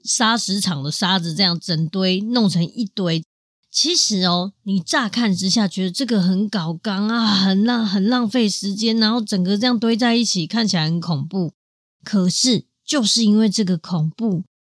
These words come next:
才会让你看到这个整个东西的全貌。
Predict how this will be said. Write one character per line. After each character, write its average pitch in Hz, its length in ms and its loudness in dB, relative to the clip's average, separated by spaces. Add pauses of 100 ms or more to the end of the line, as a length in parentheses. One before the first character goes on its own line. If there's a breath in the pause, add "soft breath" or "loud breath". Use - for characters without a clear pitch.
(200)
才 214 280 2
会 277 180 4
让 240 320 2
你 143 100 2
看 185 300 2
到 180 180 2
这 190 160 -2
个 160 140 -2
整 156 400 0
个 170 160 -4
东 185 320 2
西 180 220 2
的 165 100 0
全 151 380 -2
貌。 175 400 0